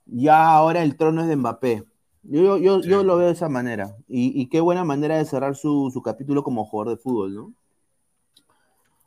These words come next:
Speaker 1: A ver, dice Triple X, ahora tener que aguantar
Speaker 2: Sí,
Speaker 1: los
Speaker 2: eso es lo
Speaker 1: periodistas
Speaker 2: único malo,
Speaker 1: argentinos,
Speaker 2: ¿eh?
Speaker 1: si cuando no ganaban se creían los mejores, ahora han ganado, será mucho peor. Lo único bueno es que Lieberman al fin se equivocó.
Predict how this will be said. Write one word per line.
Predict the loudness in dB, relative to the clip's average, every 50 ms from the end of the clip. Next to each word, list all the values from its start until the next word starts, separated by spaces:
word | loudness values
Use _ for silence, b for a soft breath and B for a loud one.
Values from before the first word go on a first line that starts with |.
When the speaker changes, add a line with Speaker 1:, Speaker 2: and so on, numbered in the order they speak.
| _ _ _
Speaker 1:
A | -6 -2 0 2 2
ver, | 4 4 2 2 2
dice | 2 2 2 2 0 0 -2 -2 0 -2 -4 -6 -6 -2
Triple | -2 -2 0 0 0 0 0 -2
X, | -2 -2 -4 -4 -4 -4 -4
ahora | -4 -2 -2 0 -2 -2 -2
tener | -2 -4 -4 -4 -6
que | -4 -2
aguantar | -2 0 0 0 -2 -2 -4 -4 -2 -2 0
Speaker 2:
Sí, | 0
Speaker 1:
los | 0 0 0
Speaker 2:
eso | 2 2
es | 2
lo | 2
Speaker 1:
periodistas | 2 2 0 -2 -2 -2
Speaker 2:
único | -2 -2 0
malo, | 0 -2
Speaker 1:
argentinos, | -2 -2 -2 -2 0 0 0 0 0 -4 -6 -8
Speaker 2:
¿eh? | -10 _ _ _ _ _ _ _ _
Speaker 1:
si | -6 -6 -4
cuando | -2 0 0 2 2 2 2 2 0 -2 -4 -4
no | -4 -2 0 2 2
ganaban | 0 0 0 0 0 0 0 0
se | -2 -2 -2
creían | -2 -2 -2 0 0 0
los | 0 0 -2
mejores, | -2 -4 -4 -2 -2 0 0 0 -2 -2 -2
ahora | -4 -2 -4
han | -4 -4 -4
ganado, | -4 -2 -2 -2 -2 -4 -4
será | -4 -4 -4 -4 -4
mucho | -4 -4 -2 -2 -4 -4 -2
peor. | -2 0 0 0 2 2
Lo | 2 0
único | 0 -2 -4 -4 -4 -4 -4
bueno | -4 -4 -4 -6 -6
es | -6
que | -4 -2 0
Lieberman | 2 0 0 0 -4 -4 -4 -4
al | -6 -4
fin | -4 -4 -4 -2
se | -4 -4
equivocó. | -2 0 0 0 0 0 0 0 0 0 -2 -6